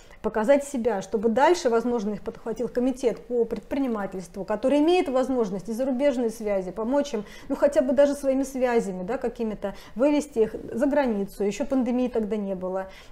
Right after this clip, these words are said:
И это все можно было сделать, понимаешь? Почему этого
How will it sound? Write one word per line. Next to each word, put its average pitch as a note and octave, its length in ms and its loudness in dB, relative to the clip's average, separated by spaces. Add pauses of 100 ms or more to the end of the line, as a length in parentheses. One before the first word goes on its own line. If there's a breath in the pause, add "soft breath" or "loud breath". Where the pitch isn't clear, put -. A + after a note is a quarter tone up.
И B3+ 200 0
это C4 320 0
все F#4 200 0
можно C#4 280 0
было A#3+ 200 -2
сделать, G#3+ 420 -6 (360)
понимаешь? G#3+ 580 -8 (200 soft breath)
Почему C4 400 2
этого F#4+ 440 2